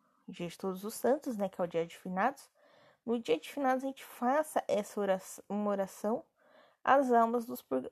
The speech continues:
do purgatório, né? Muito importante. Então, já, já é a segunda vez essa novena que a gente fala da, das almas do purgatório, que é, né, o que a gente chama de igreja padecente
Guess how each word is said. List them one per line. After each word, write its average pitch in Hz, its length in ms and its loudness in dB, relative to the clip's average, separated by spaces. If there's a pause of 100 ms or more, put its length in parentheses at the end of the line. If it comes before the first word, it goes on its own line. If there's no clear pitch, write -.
do 226 100 -4
purgatório, 240 680 2 (540)
né? 185 200 -10 (1500)
Muito 220 560 0 (120)
importante. - 920 -2 (1000)
Então, 208 200 -4
já, 220 280 2
já 214 180 4
é 247 80 6
a 269 40 2
segunda 302 500 4
vez 220 220 4
essa 220 140 -4
novena 202 320 -2
que - 80 -8
a 233 40 -4
gente - 120 -10
fala 226 280 4
da, 226 220 2
das 214 260 -2
almas 202 320 -2
do 208 140 -10 (100)
purgatório, 220 680 2
que 311 260 0
é, 208 220 2 (540)
né, 196 160 -2
o 208 40 -4
que 214 120 -8
a - 20 -4
gente 208 160 -8
chama 208 300 -6
de 226 280 -8
igreja 208 680 -2 (120)
padecente 214 960 -4